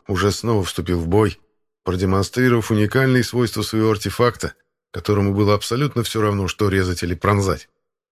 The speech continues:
И тут вступило в битву моё новое секретное и очень зелёное оружие.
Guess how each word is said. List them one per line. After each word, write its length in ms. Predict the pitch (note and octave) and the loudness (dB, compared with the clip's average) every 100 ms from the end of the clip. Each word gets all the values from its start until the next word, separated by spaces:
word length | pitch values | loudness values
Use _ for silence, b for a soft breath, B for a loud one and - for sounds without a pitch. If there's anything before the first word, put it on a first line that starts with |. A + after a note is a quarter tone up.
| _ _ _ _ - | _ _ _ _ -6
И 140 | E2+ | -6
тут 260 | - B2 A#2 | -2 -2 -2
вступило 480 | - G2 A2 A2+ G#2 | -4 -2 2 2 2
в 80 | |
битву 320 | F#2+ A2+ G#2 G2 | 2 0 2 2
моё 260 | F#2+ F#2+ | 2 4
новое 400 | F#2 G#2+ G#2+ F#2+ | 4 4 4 4
секретное 600 | F2 E2+ A#2 B2 G#2 F#2+ F2+ | 0 -2 0 0 2 -2 -2
и 220 | - G#2 | -2 2
очень 320 | A#2+ G#2 F#2+ | 2 2 -2
зелёное 560 | F#2 F#2+ F#2+ F#2 F2 E2 | 0 0 2 2 2 2
оружие. 400 | F2+ E2+ C#2 | 2 0 -4